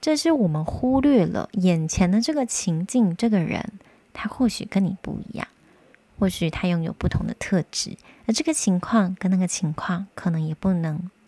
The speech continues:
混为一谈。但是如果我们很强迫一定要想出一个办法去解决目前所碰到的困境，我们相对来说是在内在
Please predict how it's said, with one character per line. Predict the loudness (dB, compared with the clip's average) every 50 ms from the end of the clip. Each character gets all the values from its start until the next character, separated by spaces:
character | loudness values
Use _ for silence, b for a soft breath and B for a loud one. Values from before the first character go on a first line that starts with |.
| _ _
混 | -8 -4 0 0 0 0 -2
为 | -4 -2
一 | 0 0 0
谈。 | 0 -2 -6 -8 -8 -10 -12 -14 B B B B B B B B B B B B
但 | B 0 2
是 | 2 4 4
如 | 4 4 6
果 | 6 6 6
我 | 6 4 2 0
们 | 0 -2 -4 -4
很 | -4 -2 -2 -2 -2 -4 b b b b b b b b
强 | -6 -2 0 0 2 2
迫 | 4 4 4 4 4 2 0
一 | -2 -6 -4 -2 0
定 | 2 4 4 4 2
要 | 2 2 0
想 | 0 -2 -4 -4 -6 -6
出 | -4 0 0
一 | 2
个 | 2 2
办 | 0 2 2 2 2 2 0
法 | 0 -2 -4 -4 -6 b b b b b b b b
去 | -2 0 2 4 4 2 0 _ _ _ _
解 | -6 -2 0 2 2 2 2 0
决 | -2 -2 0 2 4 4 4 2 0 _ -4
目 | -2 0 0 0 0
前 | -2 -4 -4 -4 -2 -2 -4 -4 -6 -8 -8
所 | -8 -8 -6
碰 | -4 -2 2 2 2
到 | 2 0
的 | -4 -4
困 | -4 -2 0 0 0 0 -2
境， | -2 -2 -2 -2 -4 _ _ _ _ _ _ _ _ _ _ _ _
我 | 0 0
们 | 2 0
相 | 0 0 0 0 0
对 | 2 0 0
来 | 0 -2 -2 -4
说 | -6 -6 -4 -2 -2 -2 -2
是 | -4 -6 -4 -2 0 0 0 -2 -6 b b b _
在 | -2 0 0 2
内 | 2 2 2 0 0
在 | -2 -2 -4 -4 -6